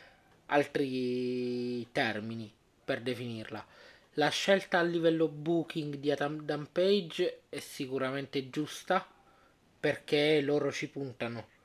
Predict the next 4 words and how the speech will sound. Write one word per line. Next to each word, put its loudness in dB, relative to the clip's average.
Loro 0
vogliono 2
rendere -2
Page 2